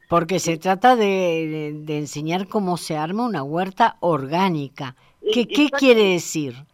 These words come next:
Speaker 2: Bueno, no, en el caso de la huerta orgánica estamos hablando prácticamente que todo lo orgánico es aquello que se refiere al uso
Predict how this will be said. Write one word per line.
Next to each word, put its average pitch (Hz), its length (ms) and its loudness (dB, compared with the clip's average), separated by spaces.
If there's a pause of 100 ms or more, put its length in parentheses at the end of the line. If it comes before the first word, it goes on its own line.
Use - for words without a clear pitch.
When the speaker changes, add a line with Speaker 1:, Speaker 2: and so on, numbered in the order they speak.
(180)
Speaker 2:
Bueno, 220 340 -2
no, 226 140 -2
en 214 100 -6
el 208 100 -4
caso 302 300 -2
de 277 100 -2
la 233 140 2
huerta 240 380 0
orgánica 214 560 0
estamos 196 360 -6
hablando 185 640 -2 (360)
prácticamente 185 840 -2
que 156 360 0 (260)
todo 220 220 2
lo 190 140 2
orgánico 185 760 -2
es - 100 -2
aquello 196 460 -2
que - 160 -10
se 180 140 2
refiere 185 840 0
al 160 300 -4
uso 240 540 -2